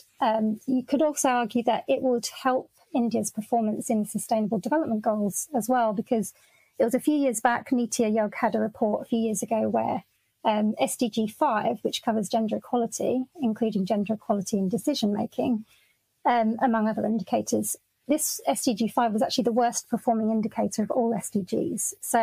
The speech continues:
improving India's scores in this indicator may potentially go some way to improving that overall performance. Um, but that said,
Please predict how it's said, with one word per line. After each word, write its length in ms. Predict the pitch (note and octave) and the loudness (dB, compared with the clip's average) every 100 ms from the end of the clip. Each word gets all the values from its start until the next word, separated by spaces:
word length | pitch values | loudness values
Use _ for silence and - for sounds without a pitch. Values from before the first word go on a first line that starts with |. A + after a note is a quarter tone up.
| A3 | 2
improving 480 | A#3+ A#3 D#4 D#4 C4 | 0 0 0 0 0
India's 380 | B3 A#3 A3+ G#3 | 0 0 0 -2
scores 560 | - C4 A3+ A3 G#3+ D#4+ | 0 0 0 0 -2 0
in 120 | A3+ | -2
this 140 | G#3 | 0
indicator 500 | A3 G#3 - G#3 - | -2 -2 -2 -4 -2
may 540 | G#3+ A#3+ C4 B3+ A#3+ G#3+ - _ _ _ - | 0 0 0 0 0 -4 -10 _ _ _ -6
potentially 360 | - F#4 D#4+ | 0 0 2
go 140 | B3 A#3 | 0 0
some 200 | - A#3+ | 2 2
way 120 | A3+ | 0
to 160 | - A#3 | 0 -2
improving 340 | A3+ B3+ A#3 | 0 0 2
that 160 | G#3+ A#3 | 0 0
overall 320 | G#3+ A3+ C#4+ | 2 0 0
performance. 800 | C4+ G#3 G#3 G#3+ G#3+ - - - | -2 -2 0 0 -2 -2 -4 0
Um, 420 | D4 A3+ A3 A3 - _ | 0 2 2 -2 -10 _
but 240 | C4+ C4+ - - | 2 2 -2 -2
that 220 | D#4+ F4 | -2 0
said, 420 | - C4 B3 A3 | 0 2 0 -2